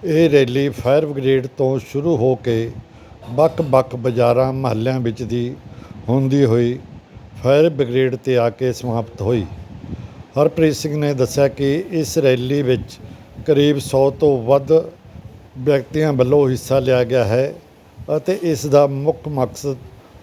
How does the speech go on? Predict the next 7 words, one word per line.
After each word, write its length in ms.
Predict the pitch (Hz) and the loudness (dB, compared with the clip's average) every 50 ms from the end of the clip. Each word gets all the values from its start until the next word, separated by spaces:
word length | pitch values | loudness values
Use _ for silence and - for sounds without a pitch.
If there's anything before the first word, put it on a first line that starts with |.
| - - | -10 -6
ਨੌਜਵਾਨੀ 720 | 139 139 139 147 147 147 143 135 139 143 143 143 143 143 143 | -2 2 4 4 4 4 4 2 2 2 0 0 -2 -2 -2
ਨੂੰ 260 | 139 135 143 143 139 131 123 | -2 -2 -4 -4 -4 -2 -2
ਨਸ਼ਾ 340 | 127 127 123 - 147 147 147 - - | -2 -2 0 0 0 0 0 0 0
ਤੋਂ 120 | 165 147 131 | 0 0 0
ਮੋੜ 380 | 123 120 123 127 131 131 131 151 - - - - - - - - - - - - | 0 2 2 4 4 2 0 -2 -6 -14 -20 -20 -20 -20 -20 -20 -20 -20 -20 -6
ਖੇਡਾਂ 360 | - 143 156 151 147 180 165 | -2 -2 0 4 4 4 4
ਵੱਲ 240 | 139 131 135 131 131 | 6 4 2 0 0